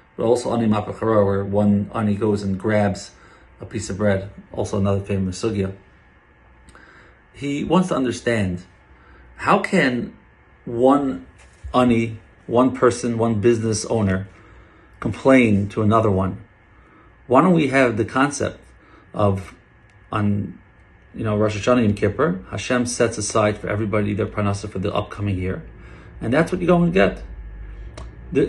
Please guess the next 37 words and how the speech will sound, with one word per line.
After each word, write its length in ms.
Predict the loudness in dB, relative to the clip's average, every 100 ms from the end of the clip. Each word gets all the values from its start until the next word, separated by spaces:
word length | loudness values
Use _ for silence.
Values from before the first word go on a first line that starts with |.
| -2 0
whatever 320 | 6 6 6
you're 180 | 6 6
going 380 | 6 6 2
to 520 | 2 2 2 0 -4 -8 -8 0
end 220 | 2 6
up 240 | 6 4 -14 -20 -20 -20 -20 -20 -10
having 300 | 0 2 4 2
that 140 | 2
year 220 | 2 2
is 100 | 2
what 140 | 2 4
you 80 |
were 80 | 4
supposed 320 | 4 2 0
to 80 | -2
have. 240 | -6 -6 -8 -16 -20 -20 -20 -20 -20 -4
So 220 | 4 8
when 360 | 8 6 -2 -10 -20 -20 -20 -20 -20 -20
someone 320 | 0 4 6 4
comes 260 | 2 2
into 240 | -2 -6 -4
your, 520 | 4 6 6 4 0 -8 -20 -20 _ -20 _ -12
you 60 | -4
know, 300 | -2 0 -4 -10 -12 0
your 140 | 2
block 420 | 6 6 4 -4 -16 -10
and 120 | -2
opens 260 | 0 0 2
up 140 | 2
a 20 | 0
pizza 320 | -4 -4 0
store 160 | 2
next 220 | 4 2 0
to 80 |
your 120 | 0 0
pizza 300 | 0 -4 -6
store, 320 | -6 -6